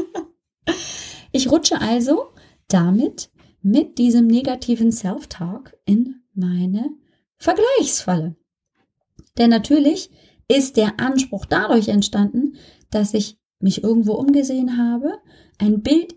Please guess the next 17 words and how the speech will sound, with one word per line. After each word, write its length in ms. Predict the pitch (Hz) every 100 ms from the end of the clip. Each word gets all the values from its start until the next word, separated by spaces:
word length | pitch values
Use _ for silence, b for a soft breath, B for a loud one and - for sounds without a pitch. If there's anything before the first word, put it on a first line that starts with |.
| _
von 220 | - 190
irgendjemandem 720 | 208 262 247 233 262 262 269 262
vielleicht 540 | 269 262 262 269 -
idealisiert 640 | 220 226 185 175 240 -
habe 200 | 415 370
und 180 | - 240
schon 240 | 330 359 392
schwuppdiwupp 600 | - 285 269 311 311 -
bin 240 | 247 240
ich 640 | 233 226 226 220 - - _ _ -
<clears throat> 60 | 233 202 - _ _ b b b b b
dabei, 680 | 196 180 190 180 190 320 - b b b b b
mich 320 | 202 294 -
selber 300 | 226 208 226
klein 360 | 240 247 247 262
zu 180 | - 202
reden. 380 | 185 180 175